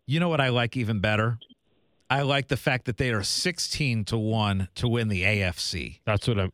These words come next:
Speaker 2: yes.
Speaker 1: I, I
Speaker 2: I'm telling you. It's
Speaker 1: I have thirty-three to one on my site for Super Bowl and sixteen to one
Speaker 2: Mm-hmm.
Speaker 1: to win the A F C.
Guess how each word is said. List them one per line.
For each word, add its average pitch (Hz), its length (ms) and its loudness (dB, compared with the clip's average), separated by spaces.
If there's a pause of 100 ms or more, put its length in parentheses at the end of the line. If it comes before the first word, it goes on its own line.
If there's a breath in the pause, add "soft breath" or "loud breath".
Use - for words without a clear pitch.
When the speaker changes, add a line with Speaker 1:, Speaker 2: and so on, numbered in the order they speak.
Speaker 2:
yes. 95 400 -6
Speaker 1:
I, 131 60 2
I 139 220 2
Speaker 2:
I'm 117 160 0
telling 143 320 2
you. 90 180 4
It's 85 140 -4
Speaker 1:
I 151 80 4
have 151 180 0
thirty-three 202 760 0
to 185 80 0
one 165 280 2
on 147 100 2
my 143 220 2
site 135 400 0
for - 260 2
Super 151 380 0
Bowl 135 320 2 (260 loud breath)
and 131 160 0
sixteen 151 720 0
to 139 140 2
one 123 340 6
Speaker 2:
Mm-hmm. 110 80 0
Speaker 1:
to 123 120 0
win 127 200 2
the 117 80 2
A 113 180 4
F 104 140 0
C. 117 320 0